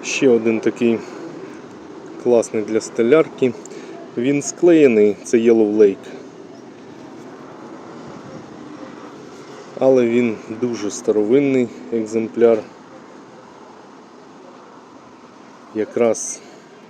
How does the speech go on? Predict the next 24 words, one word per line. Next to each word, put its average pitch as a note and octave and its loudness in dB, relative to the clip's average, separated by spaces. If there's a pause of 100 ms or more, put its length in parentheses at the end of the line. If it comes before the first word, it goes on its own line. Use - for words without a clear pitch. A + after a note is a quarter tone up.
(360)
класний, G#2 0
я A2 2
на A2 -4
ньому G#2+ -2
тільки G#2 -6
що - -4
теж G#2+ -2 (800)
доводив. B2 2 (120)
Він C3 -2
твердий, B2 2
не A#2 2
такий, A2+ 0
як G2+ 2
багато G#2 0 (640)
Yellow A2 2
Lake'ів, B2+ 2 (500)
котрі, G#2+ -2 (1800)
е, A#2 -4 (460)
ну, D3 6
коротше, A2+ 2 (500)
не A2+ 0
можуть G#2+ 2
так G#2+ 0
оброблювати G#2+ 4